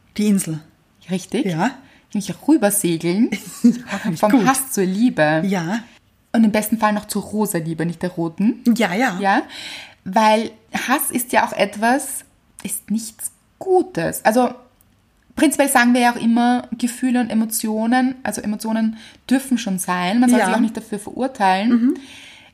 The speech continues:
Speaker 2: Also schon zulassen,
Speaker 1: Mhm.
Speaker 2: es sich anschauen, aber dann fragen, tut es mir gut?
Speaker 1: Ja.
Speaker 2: Weil ich glaube nicht, dass einem Hass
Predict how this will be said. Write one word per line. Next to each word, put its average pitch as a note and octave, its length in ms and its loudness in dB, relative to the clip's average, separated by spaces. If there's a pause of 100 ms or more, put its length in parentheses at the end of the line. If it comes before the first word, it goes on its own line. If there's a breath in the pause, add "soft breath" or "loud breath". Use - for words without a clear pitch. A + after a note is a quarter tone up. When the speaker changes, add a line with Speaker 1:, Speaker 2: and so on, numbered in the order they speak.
(100)
Speaker 2:
Also A3 220 0
schon A#3 200 0
zulassen, A3 680 2
Speaker 1:
Mhm. B3+ 180 4 (140)
Speaker 2:
es - 140 -8
sich - 160 -14
anschauen, A#3 640 0
aber G#3 220 0
dann G#3+ 360 2
fragen, A3 600 0 (540)
tut G#3 200 -10
es F#3+ 140 -8
mir F#3+ 120 -2
gut? G3+ 420 -4
Speaker 1:
Ja. G3 320 -2
Speaker 2:
Weil A3 180 2
ich - 100 -10
glaube A#3 200 2
nicht, B3+ 160 2
dass C4 100 -4
einem A3+ 300 -2
Hass - 420 -2